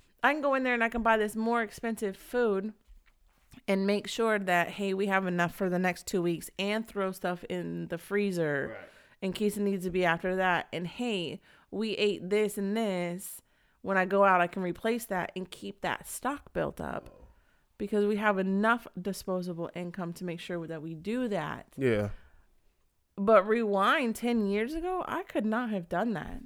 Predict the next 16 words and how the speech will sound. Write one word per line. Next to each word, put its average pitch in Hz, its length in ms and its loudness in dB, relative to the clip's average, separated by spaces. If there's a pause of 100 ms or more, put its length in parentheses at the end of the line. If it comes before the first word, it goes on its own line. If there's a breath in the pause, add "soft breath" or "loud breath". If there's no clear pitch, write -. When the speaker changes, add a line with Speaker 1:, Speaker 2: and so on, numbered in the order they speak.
Speaker 1:
There's 277 260 2
no 359 240 4
Speaker 2:
Right, 131 120 8
Speaker 1:
way. 117 260 8
Speaker 2:
yeah. 110 160 0 (840 loud breath)
Speaker 1:
Like, 196 160 -6
I 208 200 6
was 226 380 2 (100)
so 208 600 4
strapped - 520 0
so 233 460 2
thin 190 480 0
and 175 340 -4
just 196 500 -2
making 185 600 -4
it 151 460 -10